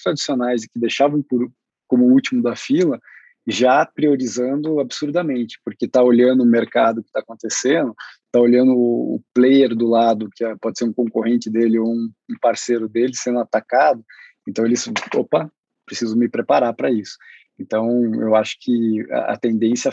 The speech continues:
vem e fica, porque, é, o crescimento de cyberataques são crimes que,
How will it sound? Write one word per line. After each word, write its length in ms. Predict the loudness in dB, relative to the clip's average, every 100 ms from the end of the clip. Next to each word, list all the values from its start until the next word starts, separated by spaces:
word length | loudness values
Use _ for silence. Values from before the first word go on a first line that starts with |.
| -6
vem 420 | -6 0 2 0
e 20 | -4
fica, 460 | -4 -6 -6 -20 _ _ _ _ _ -14
porque, 340 | -12 -6 -4 -2 -4 -6 -8 -10 _ _ _
é, 120 | -6
o 300 | -4 -6 -6
crescimento 640 | -2 0 2 4 4 0 -6
de 500 | -2 -2 -2 -4 -6
cyberataques 1040 | -4 0 0 0 -2 -2 0 0 0 -6
são 160 | -8 -8
crimes 420 | -4 0 0 0
que, 140 | -4